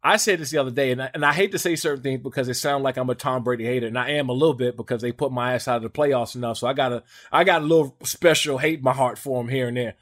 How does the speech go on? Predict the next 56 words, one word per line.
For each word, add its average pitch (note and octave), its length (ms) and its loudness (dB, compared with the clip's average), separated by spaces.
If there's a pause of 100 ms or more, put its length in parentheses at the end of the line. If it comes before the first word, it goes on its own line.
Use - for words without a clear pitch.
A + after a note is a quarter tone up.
(420)
Um, A#2+ 220 2
and, D3+ 120 2
and D#3+ 140 0
it's D#3 140 2
nothing E3 160 4
against C3+ 300 -2
him C#3+ 120 -2
being B2+ 220 -2
a - 20 -4
great A2+ 220 -6
quarterback, A#2+ 600 0 (600)
but C3 360 4 (680)
what, F3 320 4
what F#3+ 200 8
do A3 60 -2
you G#3 140 2
see F#3 220 -2
now, D3 380 2
man, B2+ 320 -2
in, A#2+ 100 -6
like, B2 260 -2
that C#3 220 2
division, A#2 680 -2 (440)
um, A#2 380 2
now C3+ 200 2
that A#2 140 -6
he's C3+ 220 -6
moved C3 300 -2
over, A2 560 0
and, A#2 320 -6
and, A2+ 420 -6
and, A#2 160 -6
like, A2+ 200 -6
what's, C#3 260 0
what's, D3 320 -4
what E3 220 -4
do F#3 80 -10
you, E3+ 80 -8
what F3 120 6
do G3+ 60 0
you E3 60 -12
think F3 160 2
is C3+ 80 -6
gonna C#3+ 120 0
happen C#3 240 0
for? D3 240 -2
'Cause A#2 120 -6
you F#3 60 -4
guys, E3+ 260 4
to, D3+ 100 -10 (100)
to D3 100 -6
my, D3+ 320 2
in C3+ 140 0
my C#3+ 140 4
opinion, B2+ 420 -4
gonna, B2 240 -6